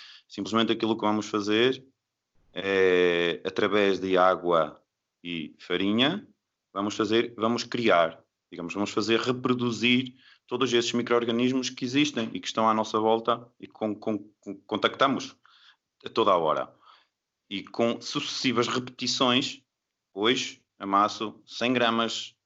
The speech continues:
de farinha, seja a farinha que for, lá está.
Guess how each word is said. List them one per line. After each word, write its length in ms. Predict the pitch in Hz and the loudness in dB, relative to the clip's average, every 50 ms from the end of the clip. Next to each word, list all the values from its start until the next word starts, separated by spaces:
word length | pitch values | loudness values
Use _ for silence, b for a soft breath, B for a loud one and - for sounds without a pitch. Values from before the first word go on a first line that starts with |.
| _ _ | _ _
de 220 | - 92 101 104 | -14 -8 -8 -8
farinha, 640 | - - 98 95 98 113 120 123 131 131 131 139 - - _ _ _ _ _ _ _ _ _ _ _ _ | -6 -2 -2 0 0 0 0 2 2 0 0 -2 -8 -16 _ _ _ _ _ _ _ _ _ _ _ _
seja 280 | - - 117 120 120 117 | -8 -2 0 2 2 2
a 40 | |
farinha 300 | 110 - 101 104 104 107 | 0 0 -2 0 0 -2
que 100 | 101 - | -2 -4
for, 400 | - - 127 131 156 214 226 - b b b b _ _ _ _ | -6 -4 -2 0 -2 -2 -4 -12 b b b b _ _ _ _
lá 120 | - 95 101 | 0 0 0
está. 440 | 98 - 113 104 92 - - - | 2 2 2 2 2 0 -2 -6